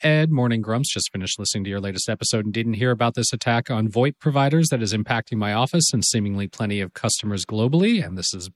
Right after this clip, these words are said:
Bandwidth. Uh, C E O confirms outages caused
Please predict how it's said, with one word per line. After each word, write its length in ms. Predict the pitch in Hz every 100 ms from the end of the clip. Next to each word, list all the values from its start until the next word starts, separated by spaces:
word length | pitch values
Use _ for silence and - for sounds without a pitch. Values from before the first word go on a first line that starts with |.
| -
Bandwidth. 520 | 95 98 113 151 -
Uh, 240 | 95 95
C 300 | 95 - 113
E 160 | 107 104
O 100 | 104
confirms 420 | 120 107 117 110
outages 380 | 131 139 131 135 -
caused 460 | 139 127 127 -